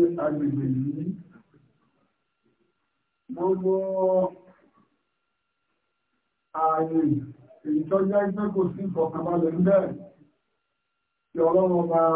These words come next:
kó bá wa fi ìfọ̀kànbalẹ̀ síbẹ̀. Lẹ́yìn wá ìgbà náà, oore ẹlẹ́ẹ̀kẹta,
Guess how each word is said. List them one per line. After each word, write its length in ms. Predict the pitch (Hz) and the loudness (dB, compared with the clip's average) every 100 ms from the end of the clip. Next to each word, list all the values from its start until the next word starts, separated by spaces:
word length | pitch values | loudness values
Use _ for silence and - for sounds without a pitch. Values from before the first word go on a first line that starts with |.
| 156 156 | 0 -2
kó 120 | 151 170 | -4 -2
bá 140 | 170 | 0
wa 180 | 165 160 151 | 0 -2 -4
fi 180 | 151 - 156 156 151 147 | -8 -14 -16 -14 -12 -10
ìfọ̀kànbalẹ̀ 800 | 139 135 - 139 151 151 135 | -10 -12 -10 -6 -2 -2 -2
síbẹ̀. 380 | 123 160 180 175 160 - - - _ - _ _ - _ _ _ _ _ _ _ _ _ _ _ _ _ _ _ _ _ - | -6 -6 -2 0 0 -4 -12 -20 _ -20 _ _ -20 _ _ _ _ _ _ _ _ _ _ _ _ _ _ _ _ _ 0
Lẹ́yìn 280 | 196 240 | 0 2
wá 120 | 220 226 | 4 4
ìgbà 240 | 220 196 | 4 2
náà, 300 | 190 208 214 202 175 - - - _ _ _ _ _ | 2 4 4 2 0 -4 -14 -20 _ _ _ _ _
oore 320 | 160 196 202 202 | -2 0 2 4
ẹlẹ́ẹ̀kẹta, 800 | 196 220 220 202 190 185 196 | 6 8 6 6 0 0 2